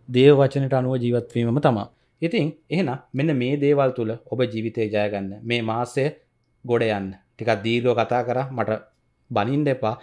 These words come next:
මොකද හේතුව මේ හැමදේම වැදගත් කාරණා. මේ දේ හරියට අහලා කරන කිසිම කෙනෙක් මේ මාසය තුළ ප්‍රශ්න ගැටලු ඇති කරගන්නේ නැහැ. මේක දීර්ඝකාලීනව මේ විදිහට කරන් යන අය ජීවිතේ දිනනවා. ඒ ගැන කතා දෙකක් නැහැ. ඒක නිසා බය නැතුව දිනන්න ඔබට පුළුවන්. එහෙනම්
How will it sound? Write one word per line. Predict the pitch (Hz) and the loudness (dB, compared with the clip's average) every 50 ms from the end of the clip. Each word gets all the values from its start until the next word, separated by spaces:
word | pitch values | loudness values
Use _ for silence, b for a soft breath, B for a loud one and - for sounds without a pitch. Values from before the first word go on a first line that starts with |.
| B B B | B B B
මොකද | - 120 143 139 | -4 0 0 4
හේතුව | 131 143 143 147 139 | 4 4 4 4 2
මේ | 131 131 120 | 2 0 -2
හැමදේම | 120 117 117 120 117 123 131 127 | -4 -4 -4 -2 0 0 0 0
වැදගත් | 113 107 107 117 117 113 - - | 0 -2 0 0 0 -2 -2 -4
කාරණා. | - 110 107 104 101 104 104 | -6 -4 -4 -4 -4 -6 -4
මේ | 104 117 131 147 | -2 0 0 0
දේ | 147 147 147 147 143 143 | 2 2 0 0 -2 -4
හරියට | - - - 117 139 160 170 160 | -6 -4 -2 0 0 2 2 2
අහලා | 147 143 151 143 143 | 2 2 2 0 0
කරන | 135 131 127 127 123 | 0 -2 -2 -2 -4
කිසිම | - 127 120 143 135 117 | -4 -4 -2 -2 -2 -2
කෙනෙක් | 123 113 110 107 - - b b b b b b _ | -2 -2 -4 -6 -8 -14 b b b b b b _
මේ | 123 123 127 | -2 0 0
මාසය | 127 123 123 120 - 127 | 2 2 0 0 -2 -4
තුළ | - 120 113 113 123 131 - - _ _ _ _ _ _ _ _ _ _ _ _ _ _ _ _ _ _ _ _ - | -4 -4 -2 -2 -4 -4 -8 -14 _ _ _ _ _ _ _ _ _ _ _ _ _ _ _ _ _ _ _ _ 0
ප්‍රශ්න | 117 - - - 135 | 0 0 0 0 0
ගැටලු | 127 123 - 127 | 0 2 2 2
ඇති | 120 117 113 | 0 2 0
කරගන්නේ | 120 113 110 110 107 110 107 | 0 0 0 0 -2 -2 -2
නැහැ. | 101 95 B B B B B | -4 -6 B B B B B
මේක | - - 143 156 143 | 0 4 4 4 4
දීර්ඝකාලීනව | 127 139 170 185 185 175 180 175 170 170 170 170 | 4 2 2 2 4 6 6 6 6 6 6 4
මේ | 165 160 156 156 | 4 4 4 4
විදිහට | 156 160 156 147 | 4 4 2 4
කරන් | 147 139 139 131 | 4 2 2 2
යන | 131 127 127 | 0 0 -2
අය | 123 120 120 - _ | -2 -4 -6 -8 _
ජීවිතේ | - 117 123 120 117 117 113 107 | -6 0 0 2 2 2 0 0
දිනනවා. | 107 107 104 104 101 104 | 0 0 -2 -2 -4 -2
ඒ | - 127 | -2 -2
ගැන | 123 127 120 - | -2 -2 -2 -2
කතා | 113 107 - 110 107 | -4 -2 -2 -2 -2
දෙකක් | 104 104 - 98 | -2 -4 -6 -6
නැහැ. | 101 101 104 120 | -8 -6 -4 -2
ඒක | 151 180 | 0 2
නිසා | 170 - - 117 113 b b b b b b b _ | 0 0 0 -4 -6 b b b b b b b _
බය | 117 117 127 143 | 0 2 4 4
නැතුව | 156 156 143 151 143 | 4 4 4 4 4
දිනන්න | 131 127 127 123 120 113 113 110 - | 4 2 2 0 0 -2 -4 -6 -6
ඔබට | - - 123 113 127 - | -2 0 2 2 2 2
පුළුවන්. | - 123 113 104 98 98 - b b b b b - | 2 0 0 2 0 -2 -4 b b b b b -6
එහෙනම් | 135 143 143 120 110 | -4 -2 0 0 -2